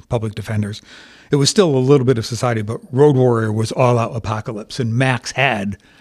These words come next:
stuff in his car. And I, the day after I saw that, I started putting stuff in my car, like a <laughs> gallon of water and, uh, a box of saltines and an old rolled up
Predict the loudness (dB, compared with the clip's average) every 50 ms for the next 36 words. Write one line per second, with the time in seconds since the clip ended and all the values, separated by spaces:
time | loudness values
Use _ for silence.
0 | -20 -20 -20 -20 -20 -20 -20 _ _ _ _ _ _ _ _ _ _ _ -8 -6
1 | -2 2 2 2 2 2 2 2 4 4 2 2 -2 -6 -4 -4 -4 -4 -6 -8
2 | -10 -8 -4 0 2 2 4 2 2 0 -2 -4 -4 -4 -4 -6 -8 -10 -6 -2
3 | -2 0 2 4 4 4 4 2 0 0 0 -2 -2 -2 -2 -2 -2 -2 -2 -4
4 | -6 -6 -6 -6 -6 -6 -4 -4 -4 -4 -4 -6 -6 -6 -4 -4 -4 -4 -4 -4
5 | -6 -4 -4 -4 -4 -4 -4 -8 -8 -8 -8 -8 -6 -8 -6 -6 -6 -6 -8 -8
6 | -6 -4 -4 -2 -2 -2 -2 -2 -2 -2 -2 -2 -2 -2 -2 -4 -4 -4 -4 -4
7 | -4 -2 -2 -2 -4 -6 -8 -12 -16 _ -20 -20 -20 -20 -12 -6 -6 -4 0 0
8 | 0 0 -2 -4 -6 -6 -4 -4 -4 -4 -4 0 2 2 2 4 2 2 2 0
9 | 0 -2 -4 -2 -2 -2 -2 -2 -2 -4 -2 0 2 2 2 2 0 -2 -4 -6
10 | -8